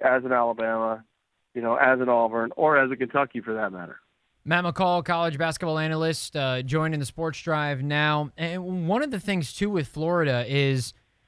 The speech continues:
Speaker 2: I was loo-, if you look at the net rankings, and, of course, that, that's not the only thing that we look at when evaluating stuff. You know, the B P Is, the R P Is, the quad one wins, if you will. A lot of those things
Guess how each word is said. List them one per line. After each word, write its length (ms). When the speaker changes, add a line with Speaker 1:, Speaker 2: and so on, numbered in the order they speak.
Speaker 2:
I 80
was 180
loo-, 160
if 80
you 120
look 160
at 100
the 80
net 240
rankings, 420
and, 100
of 80
course, 300
that, 240
that's 240
not 160
the 140
only 240
thing 240
that 100
we 100
look 220
at 100
when 120
evaluating 400
stuff. 180
You 60
know, 100
the 80
B 180
P 160
Is, 280
the 80
R 160
P 180
Is, 320
the 80
quad 380
one 320
wins, 200
if 140
you 140
will. 300
A 40
lot 220
of 100
those 280
things 340